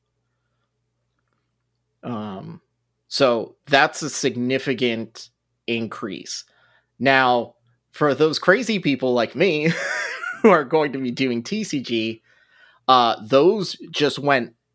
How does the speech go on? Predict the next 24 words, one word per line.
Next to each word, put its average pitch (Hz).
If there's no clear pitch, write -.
astronomical. 113
Um, 107
it 151
came 170
to, 143
I 139
think 160
what 139
I 135
was 123
listening 135
to, 139
like, 123
the 127
top -
player, 139
top 143
earning 139
player 127
in 127
the 117
world 117
last 131
year, 156